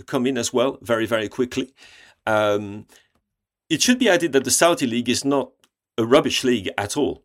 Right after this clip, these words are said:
Um, it is actually, in Asia, one of the best. And I think if you look at their, uh, performances in, in the Asian Champions League, you will see that only Korea and, and Japan have, uh, given more,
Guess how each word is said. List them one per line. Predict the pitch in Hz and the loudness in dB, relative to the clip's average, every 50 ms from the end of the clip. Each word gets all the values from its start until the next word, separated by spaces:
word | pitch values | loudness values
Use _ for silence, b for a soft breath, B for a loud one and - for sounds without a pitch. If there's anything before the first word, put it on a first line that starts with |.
| _ _ | _ _
Um, | - 104 104 98 95 95 95 90 85 78 - - | -4 -2 -2 -2 -2 -2 -4 -4 -6 -10 -14 -16
it | - - 117 120 123 131 | -10 -6 -6 -4 -2 -2
is | 131 123 | -4 -4
actually, | 117 - - - 117 104 107 107 | -4 -4 -4 -4 -4 -4 -6 -8
in | - 117 110 120 | -6 -4 -2 0
Asia, | 127 131 123 - - 98 90 92 - | 0 0 0 0 -2 -2 -2 -4 -6
one | - - 101 117 107 107 | -6 -6 -6 -4 -4 -4
of | - | -4
the | - 107 | -4 0
best. | - 120 117 113 - - - | 2 4 4 4 2 -2 -6
And | 104 104 | -6 -6
I | 110 | -6
think | 101 - 156 139 | -6 -8 -8 -8
if | 160 - - - | -8 -6 -4 -4
you | 131 | -2
look | 117 143 147 131 - | -2 -2 -2 -2 -2
at | 113 104 104 - - - _ _ _ _ | -2 -2 -2 -4 -8 -18 _ _ _ _
their, | 104 98 113 117 107 110 107 101 95 | -10 -4 0 2 2 2 2 0 -2
uh, | 92 92 92 - - - _ - | -4 -4 -4 -8 -10 -12 _ -8
performances | 117 - - 135 127 123 110 - - 117 110 101 95 110 | -4 2 4 4 4 4 2 -2 -4 -4 -4 -4 -4 -4
in, | 107 101 98 92 - | -4 -6 -6 -8 -10
in | - 107 104 101 | -10 -10 -8 -4
the | 107 107 | -4 -2
Asian | 107 107 - 104 92 | -2 -4 -4 -8 -10
Champions | - - 117 110 104 - 101 90 - 113 | -8 -8 -8 -8 -10 -10 -10 -10 -6 -4
League, | 101 95 98 90 - b b b b b b b b b | -2 -2 -2 -4 -8 b b b b b b b b b
you | 107 107 | -8 -6
will | 120 131 | -4 -4
see | 127 - 127 | -4 -4 -4
that | 113 120 - - | -6 -6 -2 0
only | 143 127 127 127 131 135 - _ _ | 0 2 2 2 0 0 -2 _ _
Korea | - 143 131 120 131 127 107 92 87 107 - b b b b b b b b - | -2 0 2 4 4 4 2 2 0 -4 -8 b b b b b b b b -6
and, | 110 104 110 110 - | -4 -4 -2 -2 -2
and | 113 107 | -4 -4
Japan | - 113 117 - 123 120 110 107 104 - | -2 -4 -2 0 2 2 2 2 -2 -4
have, | 98 98 98 104 101 - - | -4 -4 -4 -4 -6 -6 -6
uh, | 101 95 | -6 -4
given | 87 123 120 113 110 104 110 | -4 -4 -4 -4 -6 -6 -4
more, | 110 110 104 98 - | -2 -2 -2 -4 -6